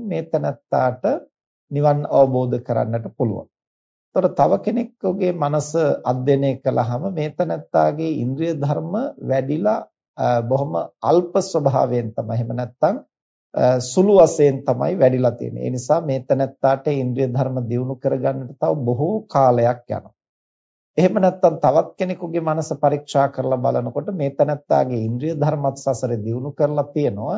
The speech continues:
හැබැයි නීවරණ ධර්මත් ඒ, ඒ හා සමානව බාධක හැටියට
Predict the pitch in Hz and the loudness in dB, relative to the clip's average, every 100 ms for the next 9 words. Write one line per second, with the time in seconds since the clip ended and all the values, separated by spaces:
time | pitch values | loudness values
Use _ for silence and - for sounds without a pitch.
0 | 208 131 131 165 262 - _ _ _ 117 | -6 -4 -2 -2 -4 -10 _ _ _ -4
1 | 147 180 170 185 165 151 156 160 180 - | 2 4 4 2 0 -2 -2 -4 -6 -8
2 | - 139 147 - 139 143 135 131 143 131 | -6 -4 -4 -6 -4 -2 -4 -4 -2 0
3 | - 117 123 123 127 151 208 117 117 127 | 0 -2 -2 -2 -2 0 0 0 4 6
4 | 135 143 147 147 123 117 127 120 110 | 6 4 2 0 -4 -4 -2 -2 -2